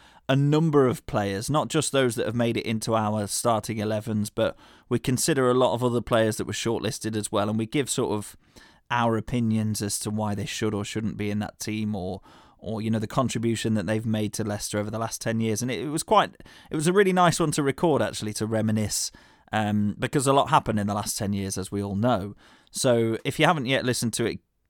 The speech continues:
do find the time to, to give it a listen, because it will sort of,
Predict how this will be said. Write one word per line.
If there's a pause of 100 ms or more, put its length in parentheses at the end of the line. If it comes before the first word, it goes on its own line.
(120)
do (140)
find
the
time
to, (800)
to
give
it
a
listen,
because
it
will
sort
of,